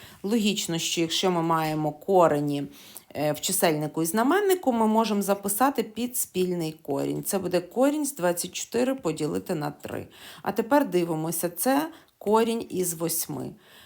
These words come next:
Дивимося, це число ірраціональне, тобто точного значення немає, але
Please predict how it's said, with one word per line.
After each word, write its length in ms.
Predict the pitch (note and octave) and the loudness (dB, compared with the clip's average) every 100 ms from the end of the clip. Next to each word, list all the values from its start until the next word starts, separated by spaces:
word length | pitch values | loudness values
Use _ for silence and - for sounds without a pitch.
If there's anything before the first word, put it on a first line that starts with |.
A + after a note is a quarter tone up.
| - | -4
Дивимося, 460 | F#3+ G#3+ G3 F#3+ F3+ | 2 4 4 0 0
це 200 | - C#4 | 2 2
число 460 | C4 A#3+ G#3 G3+ - | 2 2 2 0 4
ірраціональне, 1120 | B3 F#3+ F3 E3+ F3+ E3+ D3+ C#3+ D3 F3 A3 | 4 4 2 2 2 2 2 2 2 0 -2
тобто 320 | A#3 A3 A#3+ | -2 -2 -2
точного 460 | A#3+ A#3+ A#3+ A3+ A3+ | 0 0 0 -2 -2
значення 460 | A3 A3 A3 A3 A3 | 0 -2 -2 -2 0
немає, 380 | A3 G#3+ A3 A3 | 0 2 0 2
але 340 | A3+ G3+ C#3 | 2 4 2